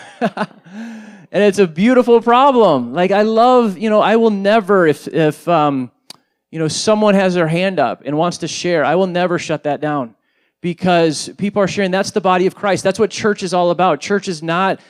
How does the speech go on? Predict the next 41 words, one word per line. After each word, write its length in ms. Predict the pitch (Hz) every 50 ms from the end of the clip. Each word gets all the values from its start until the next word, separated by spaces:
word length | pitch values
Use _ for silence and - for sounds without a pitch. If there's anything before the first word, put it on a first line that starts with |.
| _ _ -
about 260 | - 180 185 - -
coming 300 | - 180 196 202 196 180
and 100 | 165 147
sitting 320 | - - 202 190 190 180
and 120 | 165 156 165
looking 240 | 165 160 170 151
forward, 680 | 135 - - - 170 180 185 185 175 180 170 160 143 151
and 140 | 143 139 - _ _ _ _
it's 100 | 151 -
about 300 | 165 147 180 175 151 147
worshiping 480 | 147 175 202 190 - 208 - 190 180 156
together, 360 | 156 139 151 160 180 185 185
but 140 | 151 156 147
about 220 | 139 160 156 147
being 160 | 185 202 190
a 20 | 165
spiritual 420 | - - - 202 196 190 - 170
family 380 | - - 170 165 196 196 185 170
where 160 | 165 165 165
we 160 | 165 180 170 160 - - - _ _
carry 300 | - 196 202 208 226 208
our 120 | 175 156
burdens 560 | 135 - 165 175 190 202 190 165 143 - -
to, 300 | - - 196 202 190 170
uh, 260 | 135 - 156 143 139 135
to 200 | - - - 220
the 120 | 190 180
Lord 360 | 170 165 160 170 202 202 190
together, 460 | - 160 139 - 156 185 185 170 131
and 160 | 123 123 135 147
where 160 | 165 165 165
we 120 | 160 175
pick 280 | - - - - - -
one 220 | - 156 - 180
another 320 | 170 165 175 160 160 160 135
up 240 | 151 175 165 -
and 100 | 156 147
we 80 | 143 143
speak 320 | 139 - - 202 180 -
truth 400 | - - - 220 214 214 208 -
into, 320 | 190 170 151 165 156 143